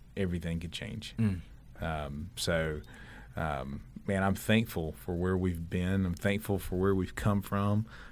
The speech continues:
Speaker 1: for all the people that we've had the opportunity to work with. But I realize that just because we've started right here and we've made it here, you know, the end of our story could be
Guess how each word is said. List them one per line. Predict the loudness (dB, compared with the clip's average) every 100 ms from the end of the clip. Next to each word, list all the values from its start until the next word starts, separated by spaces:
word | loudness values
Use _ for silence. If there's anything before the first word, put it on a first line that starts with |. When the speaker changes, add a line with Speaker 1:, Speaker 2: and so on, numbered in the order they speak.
| 4
Speaker 1:
for | 6 6
all | 4
the | 2
people | 4 4 6 6
that | 6
we've | 6 8
had | 8 8
the |
opportunity | 6 4 2 8 10 10
to | 8
work | 4 4 6
with. | 6 6 4 -8 -16 -16 -2
But | 6
I | 8
realize | 8 8 6 4 2 0
that | 2
just | 4 4
because | 2 6 10 10
we've | 10 8 6 2 -10 -14 -12
started | -2 6 8 8 6 0 -4 4
right | 4
here | 6 6 8 8 6
and | 2 2
we've | 4
made | 6 6 10
it | 10
here, | 10 8 6 4 0 -8 -20 -18 2
you | 4
know, | 6
the | 6
end | 8 8
of | 6
our | 4
story | 4 2 4 4 2
could | 0 0
be | 0 0 -2